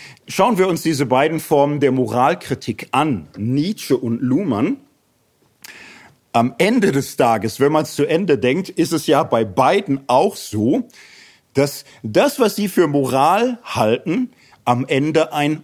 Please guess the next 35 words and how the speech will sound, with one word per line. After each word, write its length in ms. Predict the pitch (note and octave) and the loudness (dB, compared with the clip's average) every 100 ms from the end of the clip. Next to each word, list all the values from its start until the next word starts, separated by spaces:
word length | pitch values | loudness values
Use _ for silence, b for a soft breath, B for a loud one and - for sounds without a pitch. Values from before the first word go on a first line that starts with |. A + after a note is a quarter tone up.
| _ | _
Unwerturteil 1300 | F#3 A3 C4 C#3+ A2+ F#2+ F#2 - A2 F#2+ - F#2 D2 | -2 0 0 -2 -4 -4 -8 -10 -8 -6 -6 -10 -10
bekommt. 680 | - - - C#2+ - - - _ F#3+ _ _ B B B B B _ - | -12 -14 -12 -14 -16 -20 -20 _ -20 _ _ B B B B B _ -6
Die 100 | A2+ | -2
sagen 340 | A2 C3+ D3+ D3 | 2 2 2 2
dazu, 300 | D3+ D#3+ D3 | 0 0 2
„Das 140 | D#3+ | 0
ist 60 | F3+ | -2
nicht 160 | C#3 | -2
gut.“ 420 | G#3+ G3 - - - _ _ _ B B B B B B B B _ | 0 0 -2 -10 -16 _ _ _ B B B B B B B B _
Und 220 | - C3 | 0 2
das 160 | A#2+ - | 0 -2
ist 120 | F3+ | -2
die 100 | D#3 | 2
ganze 320 | C#3 D3+ C#3+ | 2 2 -2
Schwierigkeit. 720 | C3+ F#3 D4 G#2+ - G#2+ E2 - B B B | -2 -2 -2 -2 -6 -10 -10 -14 B B B
Wenn 120 | B2+ | 0
wir 60 | C#3 | 2
jetzt 140 | D#3 | 2
mal 140 | D#3 C3+ | 0 2
sehr 300 | D#3 A3+ C#3+ | 0 0 0
einfach 320 | B2+ B2+ A#2 | -2 -2 -2
sagen, 500 | B2 A#2 C3+ G3 F#3+ B B | 0 2 2 -2 -4 B B
Moral 720 | C3 C3+ A#2+ D3+ A3+ E3+ G2 - b b - | -2 0 0 0 2 2 0 -6 b b -4
ist 200 | E3+ E3 | -2 0
so, 320 | D#3 D#3 F3 | 2 2 2
ähm, 300 | C#3 C#3+ C#3+ - - | 2 2 -2 -6 -4
dass 200 | D#3 - | -2 -2
du 120 | C#3 | -4
die 140 | B2 | -4
Differenz 580 | B2 F#3+ F3+ C3+ F3+ A3 | -2 0 0 0 0 -2
von 200 | - D#3+ | -2 -2
Gut 360 | A#2+ F#3 A3 - | -2 -4 -4 -6
und 180 | D3 C3 | -6 -2
Böse 400 | C3+ D#3+ D3+ C3+ | 0 0 0 -2
einführst, 720 | B2 C3 - G2+ E2 - | -2 -2 -4 -6 -6 -14